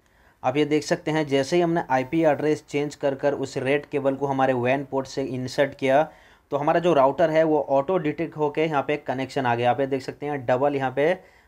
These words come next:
ब्लिंकिंग हो रहा है, इसका मतलब हमारा जो राउटर है वो already कॉन्फ़िगरेशन हो चुका है। तो simply अगर आपके केस में अगर नहीं होता है तो simply फिर से आपको जाना है राउटर मैनेज पर। ओके,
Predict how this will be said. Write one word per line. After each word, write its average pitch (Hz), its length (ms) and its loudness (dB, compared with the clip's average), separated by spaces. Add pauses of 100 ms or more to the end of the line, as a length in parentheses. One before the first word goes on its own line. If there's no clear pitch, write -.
ब्लिंकिंग 165 460 -2
हो 139 100 4
रहा 131 80 4
है, 127 40 2
इसका 143 200 -6
मतलब 139 300 -2
हमारा 135 260 -2
जो 139 160 -4
राउटर 123 360 2
है 139 140 2
वो 135 240 0
already 156 480 0 (560)
कॉन्फ़िगरेशन 175 600 2
हो 131 180 2
चुका 120 200 -4
है। 117 100 2
तो 135 120 -2
simply 180 480 0
अगर 165 420 4
आपके 170 440 0
केस 147 320 -4
में 156 100 -2
अगर 143 240 -2
नहीं 131 320 -2
होता 147 220 2
है 135 100 4
तो 135 140 -2 (220)
simply 175 400 2
फिर 180 180 2
से 175 160 2
आपको 160 240 2
जाना 135 260 0
है 143 240 2
राउटर 127 340 0
मैनेज 143 360 -4
पर। 147 200 0
ओके, 135 280 0